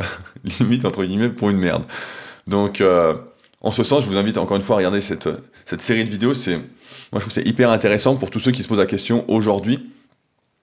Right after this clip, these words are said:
de se mettre, euh, à pratiquer une activité sportive et notamment la musculation, qui, je pense, est la meilleure activité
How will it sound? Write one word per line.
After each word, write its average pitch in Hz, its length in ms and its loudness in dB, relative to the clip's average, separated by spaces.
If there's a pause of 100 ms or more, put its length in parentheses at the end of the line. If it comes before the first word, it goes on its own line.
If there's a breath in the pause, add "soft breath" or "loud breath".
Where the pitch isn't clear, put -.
(120)
de 82 260 0
se 101 140 -2
mettre, 107 400 2
euh, 82 180 4
à - 80 0
pratiquer - 280 -2
une 104 60 2
activité 92 280 -4
sportive 104 400 -2
et 87 40 2
notamment 107 480 2 (320 loud breath)
la 107 140 4
musculation, 113 460 -2
qui, 120 120 -4
je 92 100 0
pense, 120 280 0
est - 20 0
la 82 120 0
meilleure 113 260 4
activité 101 540 -2